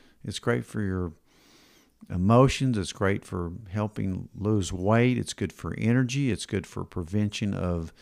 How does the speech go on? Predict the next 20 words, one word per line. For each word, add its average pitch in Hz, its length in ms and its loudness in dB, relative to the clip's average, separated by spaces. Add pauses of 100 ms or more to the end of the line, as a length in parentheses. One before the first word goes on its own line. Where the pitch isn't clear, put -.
(320)
diabetes. 123 880 4
It's 95 160 -2
pre-, - 180 -14 (200)
prevention 107 520 -2
of 85 180 -6
cancer. 139 640 0 (260)
I - 60 -2
mean, 123 80 4
there's 156 200 2
no 156 460 4 (340)
medical 123 460 2
doctor 104 420 2
in 98 160 0
the 90 100 0
world 95 680 4 (520)
that 95 160 2
will 92 180 0
argue 101 420 4
this 80 240 -2
now. - 340 -4